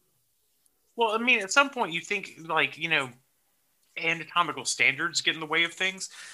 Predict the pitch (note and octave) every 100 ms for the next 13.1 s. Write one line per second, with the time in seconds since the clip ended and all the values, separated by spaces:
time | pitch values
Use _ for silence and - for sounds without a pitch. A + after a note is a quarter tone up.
0 | - - F#3 F3+ G#3+ A3+ - C3+ C3 -
1 | - _ _ _ _ _ _ _ _ E3+
2 | F3 A3 E3+ D3+ - - D#3+ - - G2
3 | - - _ _ _ _ _ _ _ _
4 | - D#3+ - C4+ A3+ F3+ E3 F3+ D3 -
5 | G3+ A#3+ D#3+ A2 G2+ E2+ - _ _ _
6 | _ _ _ _ _ _ D#3 C#3 C#3 -
7 | - _ _ _ _ _ _ _ _ _
8 | _ _ _ E3 F3+ - F#3 D#3 C#3+ C3+
9 | - _ _ _ _ - - - A3 E3+
10 | F3 - D#3+ D3 C#3+ C3 B2 B2 B2 A#2+
11 | - E3 C3+ C3+ C#3 C#3+ B2 A#2 A#2+ A#2+
12 | - D3 D3+ G#2+ G#2 G#2+ G2 A#2 - C#3
13 | B2+